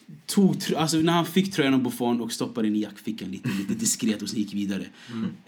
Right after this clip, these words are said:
Speaker 1: Alltså, inte för att han gjorde något fel, jag, jag uppmanar såna här grejer. Det är, det är, han visar bara att Buffon är en jävligt stor spelare, eh, kanske har han som en, eh, idol, fan vet jag. Men, eh, jag vet inte,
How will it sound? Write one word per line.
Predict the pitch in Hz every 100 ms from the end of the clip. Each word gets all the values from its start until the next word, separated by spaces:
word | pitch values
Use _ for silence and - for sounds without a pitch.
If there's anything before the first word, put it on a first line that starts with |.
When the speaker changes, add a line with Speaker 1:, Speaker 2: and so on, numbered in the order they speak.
| -
Speaker 1:
Alltså, | 202 190
inte | 208 202
för | 220
att | 214
han | 180
gjorde | 175 160
något | 156
fel, | - - 185 160 156
jag, | 165 190
jag | 160 170 190
uppmanar | 190 - 170 196 190 127
såna | - 131
här | 120
grejer. | 107 104 107
Det | 110 131 143
är, | 120
det | 127 151 147
är, | 127 - - -
han | 151
visar | 156 156 165
bara | 139
att | 113
Buffon | 123 - 147 135
är | 120
en | 113
jävligt | 113 113 143 139 135 131
stor | - 120
spelare, | 117 - 120 120 117 117 110
eh, | - 117 117 113 110
kanske | 131 127 120
har | 131
han | 131 123
som | 117 113
en, | 107 107 104 104 104
eh, | 95 80 71 60 57 64
idol, | - 120 123 117 117
fan | - 131 120
vet | 113 113
jag. | 113 110 113 98 - -
Men, | - 110 123 120 120
eh, | 120 117 113 113 110 107 101 87 73 - - - -
jag | 113
vet | 131 151
inte, | 98